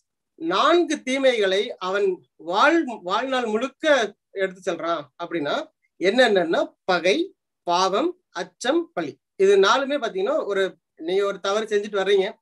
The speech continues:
அந்த, அந்த இது வெளியில தெ-, தெளி-, தெரிய வருது, அப்புறம் அது,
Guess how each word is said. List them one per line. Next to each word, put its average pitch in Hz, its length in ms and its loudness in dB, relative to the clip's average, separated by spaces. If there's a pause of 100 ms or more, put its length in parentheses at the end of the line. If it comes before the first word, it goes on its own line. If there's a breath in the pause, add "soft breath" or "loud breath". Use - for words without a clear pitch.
(420)
அந்த, 220 320 -4
அந்த 202 260 0 (180)
இது 214 160 2
வெளியில 220 300 -2
தெ-, 214 240 0
தெளி-, 208 300 -2
தெரிய 214 260 -2
வருது, 190 220 0
அப்புறம் 220 320 -4
அது, 220 180 -2